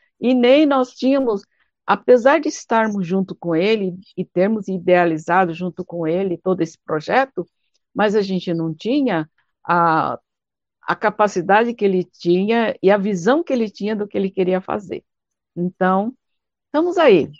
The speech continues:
tentando fazer alguma coisa. Volta e meia nós recebemos pesquisadores, volta e meia nós, é, e tem um grupo grande agora, é, quem sabe a partir de agora nós vamos dar um impulso maior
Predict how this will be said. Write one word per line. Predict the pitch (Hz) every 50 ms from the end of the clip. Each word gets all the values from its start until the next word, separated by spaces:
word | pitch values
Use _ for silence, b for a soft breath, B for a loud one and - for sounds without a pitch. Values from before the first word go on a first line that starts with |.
| _ _ _ -
tentando | 220 226 226 - 208 214 214 214
fazer | - 202 190 180 190
alguma | 185 170 175 180 165 -
coisa. | _ - 165 180 202 214 196 196 196 _ _ _ _ _ -
Volta | 165 220 254 269 269 - 226
e |
meia | 214 214 220 226 220
nós | 202 196 196 190 -
recebemos | 202 180 180 - 185 175 180 190 202 202 190 170 160 156 - _ -
pesquisadores, | - 180 180 - - 170 - 170 156 151 180 156 160 165 190 196 214 214 - _ _ _ _ _ _ _ _ -
volta | 160 190 214 214 208 - 208
e | 180
meia | 180 190 202 202 196 196
nós, | 185 185 185 175 170 156 _ _ _ _ _ _ _ _ -
é, | 170 - -
e | - 254
tem | 240 _ - 269 247 220 220 247
um | 285 254
grupo | 185 185 220 233 - -
grande | 175 180 190 202 226 233 185 190
agora, | 175 165 - 170 165 175 180 202 240 247 - _ _ _ _ _ _ _ _ _ -
é, | 156 165 165
quem | 165 - 220 214
sabe | 202 - 202 202 190 190
a | 185 180
partir | - - 170 170 165 - - 180 175 170 165
de | 156 165
agora | 156 160 165 165 170
nós | 170 170 170 175 156 156
vamos | 175 180 175 170 165 156
dar | 156 165
um | 170 175
impulso | 175 165 - - 208 233 185 - - 170
maior | 175 190 226 247 226 190 170 170 180 190 226 262